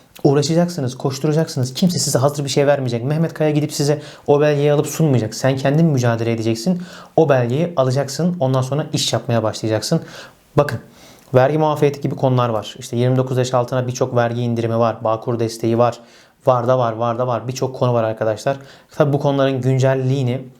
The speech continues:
e, gerekli mevzuatlardan, gerekli kurumlardan öğrenin mutlaka. E, ama ne yapabiliyorsanız onu yapın arkadaşlar. Ben bunu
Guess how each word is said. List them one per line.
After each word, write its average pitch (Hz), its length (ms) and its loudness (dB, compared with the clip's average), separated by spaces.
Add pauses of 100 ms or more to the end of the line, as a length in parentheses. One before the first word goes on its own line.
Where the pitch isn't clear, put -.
(280)
e, 113 260 4
gerekli 127 340 0
mevzuatlardan, 120 720 0
gerekli 123 280 -4
kurumlardan 123 580 -2
öğrenin 117 380 -2
mutlaka. 117 500 -2 (380)
E, 110 400 2 (180)
ama 151 360 0 (460)
ne 131 60 4
yapabiliyorsanız 135 580 2
onu 123 140 2
yapın 120 160 -2
arkadaşlar. 113 480 -2
Ben 143 220 0
bunu 147 280 0